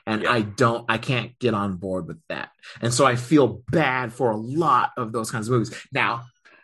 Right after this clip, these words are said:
Speaker 1: the MonsterVerse is very much, in each of their three movies so far, they've very much told their own stories.
Speaker 2: Okay.
Speaker 1: King of the Monsters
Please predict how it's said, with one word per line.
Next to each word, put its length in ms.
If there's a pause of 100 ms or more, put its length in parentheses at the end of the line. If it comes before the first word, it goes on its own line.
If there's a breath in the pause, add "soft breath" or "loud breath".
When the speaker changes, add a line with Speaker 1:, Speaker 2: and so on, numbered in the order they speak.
(120)
Speaker 1:
the 80
MonsterVerse 1040 (380)
is 380
very 420
much, 460
in 160
each 220
of 100
their 160
three 300
movies 400
so 160
far, 480 (240 loud breath)
they've 120
very 340
much 280
told 260
their 220
own 160
stories. 760
Speaker 2:
Okay. 340 (260)
Speaker 1:
King 200
of 60
the 80
Monsters 720